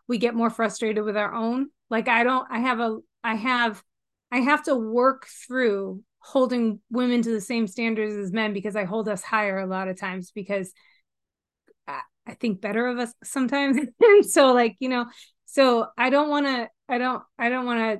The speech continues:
take away th-, from the fact that she was probably not age appropriate, but, like, I just don't understand what she <laughs> thought was gonna happen. So her reaction and crying like that, I was just very confused 'cause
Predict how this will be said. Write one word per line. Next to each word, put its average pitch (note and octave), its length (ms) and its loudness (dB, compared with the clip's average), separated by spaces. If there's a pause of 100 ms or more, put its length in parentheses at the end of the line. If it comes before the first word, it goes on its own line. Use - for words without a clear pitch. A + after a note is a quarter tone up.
take A#3 220 -4
away A3 240 2
th-, A3 180 -12
from A3 160 -4
the G3+ 100 -4
fact G3 420 -6
that F#3+ 320 -4
she - 180 -6
was F#3+ 140 -6
probably G3 320 -2
not G3 180 -4
age G#3 180 -2
appropriate, F#3+ 720 -6 (1080)
but, A3+ 340 2 (160)
like, A#3 300 0 (600)
I G#3+ 160 0
just C4 360 0
don't A3+ 220 0
understand G#3 520 -4
what F#3+ 120 -4
she - 140 -6
<laughs> - 20 -20
thought C#4+ 180 6
was C#4+ 140 6
gonna A#3 220 0
happen. A#3 340 0
So B3+ 220 0
her B3+ 140 2
reaction B3+ 640 0
and C#4 160 0
crying A#3 480 -2
like D4+ 220 -6
that, D#4+ 200 0
I A3+ 60 -2
was A3+ 160 -2
just G#3 160 -8
very F#3+ 260 0
confused F#3+ 440 -8
'cause A3 180 -6